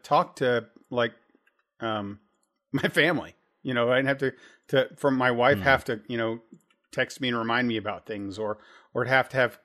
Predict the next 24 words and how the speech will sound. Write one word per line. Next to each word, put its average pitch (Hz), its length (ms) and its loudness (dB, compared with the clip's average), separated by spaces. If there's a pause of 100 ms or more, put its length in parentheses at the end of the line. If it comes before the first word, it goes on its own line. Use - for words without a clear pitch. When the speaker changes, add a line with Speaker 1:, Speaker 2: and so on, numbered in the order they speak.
Speaker 1:
conversations 127 760 -2
with 110 180 -4
a 107 60 -12
specific 117 540 -8
person, 110 480 -4
or 110 280 -4
a 101 60 -6
friend 123 480 -2 (500)
always 123 360 0
texting - 360 -2
me 113 120 -2
about 101 260 -8
stuff. 104 240 -10
I, 113 120 -2 (120)
I 123 140 0
could 156 140 -4
just 139 140 -6
go 156 140 0
to 139 80 2
work 151 480 4 (400)
and 139 140 2
you'd 160 160 -2
get 156 200 -2
emails 139 680 -2